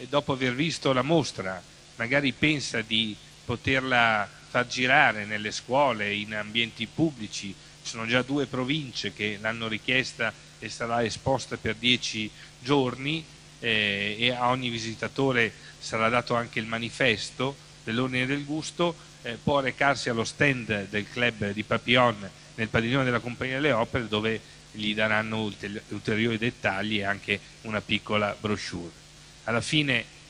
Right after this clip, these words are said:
dell'incontro è anche possibile iscriversi al club di Papillon. Oggi siamo in cinquemila, ma, eh, spero al prossimo meeting di aggiungere un altro zero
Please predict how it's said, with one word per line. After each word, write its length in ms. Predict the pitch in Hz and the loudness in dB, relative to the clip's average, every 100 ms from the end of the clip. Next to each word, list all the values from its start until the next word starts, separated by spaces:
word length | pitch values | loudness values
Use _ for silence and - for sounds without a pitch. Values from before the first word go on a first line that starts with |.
| - | -16
dell'incontro 920 | 123 123 139 143 160 170 175 185 196 190 - - | -4 0 0 0 4 4 4 0 -2 -4 -14 -2
è 220 | 120 120 | 0 2
anche 540 | 123 117 110 - 104 - | 2 0 0 -4 -4 -4
possibile 760 | - 120 - 143 151 165 165 - - - - | -6 -4 -2 -4 -2 0 -2 -6 -14 -20 -6
iscriversi 920 | 113 - 156 170 104 92 - - 92 - | -4 -2 4 4 4 0 -6 -6 -8 -2
al 260 | 107 104 - | 0 0 -2
club 380 | 123 123 113 110 | 2 2 0 -6
di 100 | 113 | -6
Papillon. 520 | 110 110 123 123 101 90 | -2 0 4 4 2 -2
Oggi 240 | 104 120 113 | -4 -4 -2
siamo 280 | - 117 110 | 0 0 -2
in 100 | 101 | -4
cinquemila, 800 | - 135 - 131 143 156 165 170 - - - - | -6 -6 -4 -2 0 0 -2 -4 -10 -20 -20 -16
ma, 260 | 113 123 127 - | 2 2 2 -2
eh, 680 | 110 104 101 101 101 101 95 | -2 -2 -2 -6 -6 -8 -10
spero 480 | - 139 139 143 120 | -2 2 4 2 0
al 100 | 101 | -2
prossimo 420 | 117 113 123 117 | -4 -4 -6 -4
meeting 720 | 117 120 117 127 127 127 123 - - - - | 0 0 0 -4 0 -2 -2 -6 -20 -20 0
di 300 | 117 120 - - | 2 4 0 -8
aggiungere 540 | 110 107 120 120 110 110 | -6 -4 -4 -2 0 0
un 120 | 110 | -2
altro 300 | 113 110 107 | -4 -4 -8
zero 460 | 104 131 117 98 | -2 2 2 0